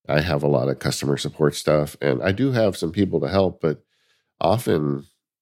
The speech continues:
I still can beat hiring a human to do some of this stuff with just te-, uh, w-, smart use of Text Expander,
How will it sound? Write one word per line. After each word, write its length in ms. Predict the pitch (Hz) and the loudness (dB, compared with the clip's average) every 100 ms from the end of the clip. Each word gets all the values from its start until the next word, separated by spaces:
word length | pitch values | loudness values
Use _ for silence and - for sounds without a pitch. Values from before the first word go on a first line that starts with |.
| _ | _
I 240 | - 80 82 | -2 2 2
still 460 | - - 110 101 | -2 -2 0 0
can 420 | 95 80 67 65 62 65 65 | -2 -4 -2 -4 -8 -8 -2
beat 320 | 87 92 78 - _ _ _ | 2 2 0 -8 _ _ _
hiring 440 | - 85 95 95 78 | -8 0 2 2 2
a 40 | |
human 580 | 73 98 85 64 67 - _ _ _ _ _ | 0 0 0 0 -2 -8 _ _ _ _ _
to 60 | 76 | -2
do 140 | 80 | 0
some 180 | 76 73 | 2 2
of 40 | |
this 120 | 71 - | 0 2
stuff 300 | 71 64 - | 2 2 0
with 160 | 67 | -2
just 200 | - 69 | -2 -2
te-, 80 | 73 | -2
uh, 240 | 62 71 67 | 0 2 0
w-, 180 | 76 - | -2 -4
smart 320 | - 95 85 | 2 4 4
use 160 | 71 73 | 2 0
of 100 | - | -2
Text 280 | - - - | -4 -6 -10
Expander, 460 | - - - - | -8 -8 -8 -12